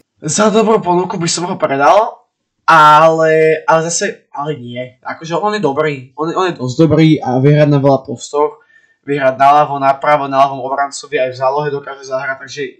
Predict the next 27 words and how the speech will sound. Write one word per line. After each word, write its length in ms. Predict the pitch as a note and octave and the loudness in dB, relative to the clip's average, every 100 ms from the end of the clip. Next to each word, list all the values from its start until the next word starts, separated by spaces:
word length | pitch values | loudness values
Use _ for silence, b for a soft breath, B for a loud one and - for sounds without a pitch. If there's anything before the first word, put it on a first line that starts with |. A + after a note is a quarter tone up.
| _ | _
vlastne 480 | - C3 - - C#3+ | -8 -6 -8 -12 -8
ja 240 | C3 C3 | -6 -4
by, 80 | D3 | 0
ja 100 | D#3 | 0
by, 80 | E3+ D#3+ | 0 -2
ja 120 | E3 | -2
by 80 | F3 | -4
som 120 | G3 | -6
ho 100 | D#3 | -8
nechal, 460 | B2 C#3+ D#3+ D#3+ b b b b - | -2 2 2 0 b b b b -6
len 160 | D3+ D#3 | -4 -4
nech 180 | D#3 | -8
sa 160 | - - | -8 -10
trošku 640 | D#3 C#3+ - D3 C#3+ C3 _ _ _ _ _ _ _ _ _ _ _ - - _ | -8 -10 -10 -8 -8 -10 _ _ _ _ _ _ _ _ _ _ _ -20 -20 _
uskro-, 420 | - - - D3 | -12 -10 -6 -2
ak 140 | - E3 | 0 0
je 100 | F3+ | 0
pravda 280 | E3 D#3+ D#3 | 0 0 0
to, 100 | D#3 | -6
čo 120 | - | -10
sa 140 | - | -10
hovorí, 420 | C3+ B2+ C3+ C#3+ C#3+ | -6 -4 -4 -4 -8
tak 140 | B2+ | -10
nech 100 | B2 | -12
sa 80 | C#3 | -18
trošku 400 | _ - - A#2+ | _ -20 -20 -20
uskromní. 640 | A#2 - C3+ B2+ A#2 G#2 | -20 -10 -8 -8 -12 -20